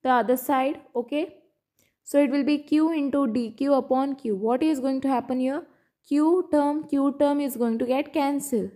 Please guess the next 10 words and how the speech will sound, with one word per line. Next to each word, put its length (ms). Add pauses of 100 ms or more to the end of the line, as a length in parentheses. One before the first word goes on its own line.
(120)
Okay. 320 (880)
Once 400
this 240
q, 280
q 220
term 320
got 260
can-, 320
get 220
cancelled, 560